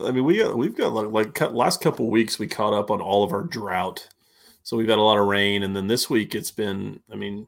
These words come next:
it's been pretty pleasant, like, low eighties for us right now, and June feels like stealing, and you get to play a lot of golf and, and enjoy it. But I also like the heat because I'll actually go out at, like, noon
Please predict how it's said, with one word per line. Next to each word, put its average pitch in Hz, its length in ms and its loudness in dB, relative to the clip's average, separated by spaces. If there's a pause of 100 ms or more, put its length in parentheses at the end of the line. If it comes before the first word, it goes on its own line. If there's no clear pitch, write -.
(140)
it's - 100 -18
been 185 160 -6
pretty - 160 -8
pleasant, 113 460 -6
like, 101 240 -14
low 107 260 0
eighties 110 340 0
for 117 160 -4
us 127 200 -2
right 120 160 0
now, 113 240 -2
and 104 180 -4
June 110 380 -4
feels 117 260 -4
like 104 160 -4
stealing, 113 720 -4
and 104 160 -10
you 101 60 -8
get 104 160 -6
to - 40 -20
play - 160 -2
a 101 40 2
lot 104 140 2
of 104 120 -8
golf 101 320 -4
and, 117 120 -2
and 110 160 -8
enjoy 107 340 -4
it. 123 280 0
But 107 240 -2 (440)
I 107 100 0
also 120 420 6
like 110 560 2
the 110 140 -2
heat 123 600 -8
because 110 560 -2
I'll 110 460 4
actually 110 400 -2
go 104 260 -2
out 104 360 2
at, 104 320 0
like, 104 280 -8
noon 107 840 -6